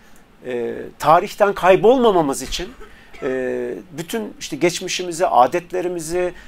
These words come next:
e, önemli olaylarımızı, içimizde cereyan etmiş öne-, önemli tartışmaları kaydetmemiz lazım. Dahası bizzat bu gettodaki bu zulümü bizim belgelememiz lazım.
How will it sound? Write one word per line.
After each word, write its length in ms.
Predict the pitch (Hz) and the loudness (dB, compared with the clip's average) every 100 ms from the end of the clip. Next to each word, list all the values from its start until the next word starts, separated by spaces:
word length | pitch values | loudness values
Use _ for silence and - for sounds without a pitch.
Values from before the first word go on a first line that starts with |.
| - - - | -20 -14 -6
e, 20 | |
önemli 480 | 147 160 170 180 202 | 0 6 6 4 0
olaylarımızı, 1040 | 147 165 170 170 175 175 170 156 175 175 170 - - - - | 2 4 4 2 -2 -4 -8 -4 -2 -4 -6 -20 -20 -20 -18
içimizde 480 | - - 180 160 185 | -8 -4 -4 0 0
cereyan 360 | 151 160 170 170 | 4 4 4 2
etmiş 280 | 170 185 | -2 -6
öne-, 220 | - 165 175 | -4 -4 -4
önemli 320 | 165 160 170 | -6 -6 -6
tartışmaları 640 | 160 156 - - 165 175 | -2 -2 0 -4 -4 -2
kaydetmemiz 680 | - 175 151 - 123 113 110 | 4 4 2 -6 -10 -10 -8
lazım. 280 | 113 127 269 - - - - | -6 -6 -12 -16 -18 -20 0
Dahası 580 | 147 165 233 - 311 330 - - - | 0 0 -4 -4 -6 -8 -12 -20 -16
bizzat 580 | 139 320 294 254 233 - | -4 -2 2 2 0 -2
bu 240 | 226 226 117 | -4 -4 -2
gettodaki 960 | 113 277 - - 220 160 160 175 180 - - _ | 0 0 0 -4 -2 -2 -6 -6 -6 -6 -16 _
bu 180 | 127 190 | -10 -8
zulümü 560 | 147 185 214 262 311 - - - | -2 2 4 4 2 -2 -16 -8
bizim 300 | 165 170 147 | -4 -2 4
belgelememiz 680 | 147 123 120 113 107 98 92 | 4 4 -4 -4 -8 -12 -14
lazım. 320 | 92 85 - | -14 -14 -20